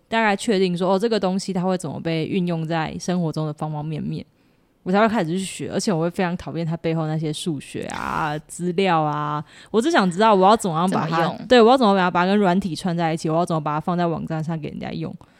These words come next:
Speaker 1: 对，那，对，大家就可以发现 N 跟 S 在我跟璇璇身上有一个对照，是我们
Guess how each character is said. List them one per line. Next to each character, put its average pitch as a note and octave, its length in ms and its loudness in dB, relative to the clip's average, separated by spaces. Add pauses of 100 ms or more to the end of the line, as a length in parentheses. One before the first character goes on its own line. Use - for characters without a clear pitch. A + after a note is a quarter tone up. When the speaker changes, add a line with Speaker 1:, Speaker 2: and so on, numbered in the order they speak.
(280)
Speaker 1:
对， - 180 -14 (340)
那， A#3+ 120 2 (420)
对， E3+ 140 0
大 G#3 100 0
家 A#3+ 140 4
就 C#4 80 2
可 A#3+ 160 4
以 E3+ 60 4
发 F3+ 180 2
现 F3+ 300 0 (180)
N A#3 140 2
跟 B3 120 4
S E3+ 400 -2
在 E3 460 0 (140)
我 E3 120 -2
跟 G3 300 2
璇 G3 240 0
璇 F#3 160 4
身 E3 300 -2
上 E3 260 -4 (160)
有 F#3+ 140 4
一 A3 40 6
个 B3+ 120 6
对 B3+ 200 6
照， F#3+ 240 2
是 F3 320 -4
我 E3+ 140 -2
们 F3 260 0